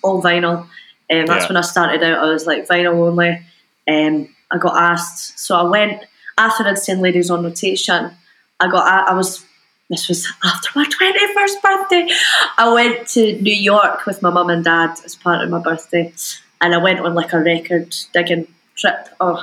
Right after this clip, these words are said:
Speaker 1: I went out there specifically to buy loads of good records.
Speaker 2: Amazing.
Speaker 1: And, um, what happened was I got offered a chance,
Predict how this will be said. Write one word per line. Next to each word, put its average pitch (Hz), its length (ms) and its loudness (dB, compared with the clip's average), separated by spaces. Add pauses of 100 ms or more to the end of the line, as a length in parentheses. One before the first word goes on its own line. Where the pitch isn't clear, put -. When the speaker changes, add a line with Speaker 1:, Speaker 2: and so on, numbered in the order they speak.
(100)
Speaker 1:
I 165 40 -6
went 170 220 0
out 165 140 -2
there 175 160 0
specifically 170 640 -2
to 170 120 -6
buy 175 160 0
loads 175 320 -6
of 180 80 -8
good 180 180 -6
records. 175 520 -2 (520)
Speaker 2:
Amazing. 180 460 2
Speaker 1:
And, 175 240 0
um, - 80 -12 (720)
what 208 240 4
happened 196 480 0
was 180 380 2
I 175 80 -2
got 185 160 0
offered 185 580 0
a 175 80 -2
chance, 180 720 -2